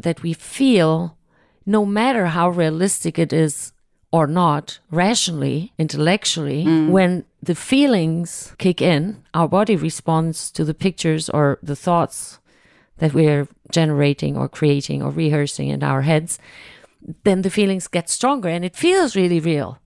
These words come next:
Speaker 1: So I give you an example, it's many decades ago, but after my family crashed in the plane, and I was not really comfortable immediately sitting on a plane to travel.
Speaker 2: Of course you weren't.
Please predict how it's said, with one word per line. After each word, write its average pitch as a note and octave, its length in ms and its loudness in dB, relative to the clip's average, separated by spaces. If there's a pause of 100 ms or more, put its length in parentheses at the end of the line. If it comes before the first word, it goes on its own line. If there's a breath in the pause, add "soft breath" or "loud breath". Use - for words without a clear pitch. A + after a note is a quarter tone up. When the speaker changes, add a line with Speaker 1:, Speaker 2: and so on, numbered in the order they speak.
Speaker 1:
So A3 420 2
I F3 140 0
give A3+ 140 -2
you G3+ 120 0
an F3 80 0
example, D#3 460 0
it's C#3 140 -2
many C3+ 300 -2
decades D3 480 -2
ago, A#2+ 340 -2 (360 loud breath)
but E3 180 0
after F3+ 540 0
my D3+ 380 2
family F3 400 0
crashed D#3+ 340 0
in D3 120 2
the - 60 -4
plane, G#3+ 480 2
and F3 220 0
I A#3+ 180 0
was C#4 200 0
not G#3+ 180 0
really F#3 220 4
comfortable F3+ 760 0
immediately E3+ 460 -2
sitting F3 340 -2
on E3 100 2
a D3 60 -2
plane E3+ 300 2
to - 120 -14
travel. F#3 640 0
Speaker 2:
Of - 200 -20
course C4 460 0
you D#4 160 4
weren't. E3 460 0